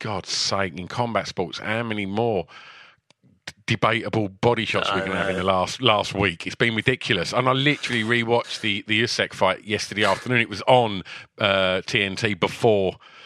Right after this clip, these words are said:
Speaker 1: uh, the, the, the U F C, so I watched the fight again and watched a million different angles of, was that a low blow from Dubois? I still don't think it was. I think we should have a British champion right now. Um, and then to see
Speaker 2: We
Speaker 1: that and
Speaker 2: Can we just touch
Speaker 1: Go
Speaker 2: on
Speaker 1: on.
Speaker 2: that?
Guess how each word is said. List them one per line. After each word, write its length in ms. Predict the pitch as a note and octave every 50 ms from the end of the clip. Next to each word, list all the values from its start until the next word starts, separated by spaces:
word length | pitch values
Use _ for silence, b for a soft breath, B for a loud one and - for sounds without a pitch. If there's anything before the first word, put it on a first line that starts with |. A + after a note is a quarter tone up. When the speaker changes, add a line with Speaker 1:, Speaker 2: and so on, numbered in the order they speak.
| B B B B _
Speaker 1:
uh, 500 | - G2+ F#2 F2+ F2 F2+ F2+ F2+ E2 B1 -
the, 200 | G2 F#2 F#2 F2
the, 160 | F2+ G2+ F#2
the 120 | E2 G2 F2+
U 120 | F#2 G2+ F#2
F 80 | -
C, 180 | - - A2 F#2+
so 160 | - G2 F2
I 20 | F#2
watched 340 | F#2 G2 A2 - - - -
the 60 | G2
fight 300 | - - F#2 F#2 F2+ E2+
again 260 | F2+ E2 F#2 F#2 F2+
and 160 | F2 F2 F#2
watched 280 | G2 G#2 G#2+ - - -
a 180 | - - F2+
million 500 | F#2 G#2+ A2+ A#2 A#2 A2+ G#2+ G#2 G2+ G2
different 300 | F2 G2 F#2+ - G2+ F#2
angles 400 | G2+ F#2+ F#2+ F#2+ E2+ F2+ F2 D#2+
of, 260 | F#2+ F#2 D#2+ D#2+ D#2+ F#2+
was 220 | A2+ A2 F#2+ -
that 200 | G#2 F#2 E2 D#2
a 60 | F#2
low 240 | F#2 F#2+ F#2+ F#2 F#2
blow 300 | E2+ F#2+ F#2+ F2+ F2+ F2
from 320 | - - F#2+ F2+ F2+ F2 B B B B B B B -
Dubois? 480 | - G2+ E2 F#2 F#2+ F#2+ F2+ F2 - -
I 40 | -
still 220 | - - - F#2+
don't 160 | F2 F#2+ F2+
think 220 | E2 F#2 F#2 - -
it 60 | G2+
was. 340 | F#2+ G2+ G2 G2 F#2+ - F2+
I 100 | F2 E2+
think 240 | - G2 F#2 F2+ E2
we 100 | F#2 F#2
should 220 | - - G2 E2+
have 140 | F2+ E2+ F2
a 40 | D#2+
British 300 | - G2 D2+ F2 - -
champion 460 | - G2 F#2 F2+ - F#2 F2+ F2 F2
right 180 | F2 F2+ F2
now. 240 | F2 F#2 F#2 F#2+ F#2+ B B B B B B B B B
Um, 420 | - G#2 A2 G#2+ G#2+ G#2+ G#2+ G#2+ A2+ - _ _ _ _ _
and 160 | - A#2+ A#2
then 140 | A#2 A#2 A2
to 100 | - G#2+
see 280 | G2+ - - D3 C#3 A#2+
Speaker 2:
We 40 | A2+
Speaker 1:
that 340 | A2 B2+ A#2 G#2+ F#2+ - -
and 360 | G#2 G#2+ G#2 G#2+ G#2 - - _ _ _ _ _ _ _ _ _
Speaker 2:
Can 120 | - A#3+ B3
we 120 | C#4+ C#4
just 180 | C4+ B3 - -
touch 220 | B3+ A#3 - -
Speaker 1:
Go 60 | A3+
Speaker 2:
on 40 | G3+
Speaker 1:
on. 40 | G#3
Speaker 2:
that? 240 | G3 D3 A2+ -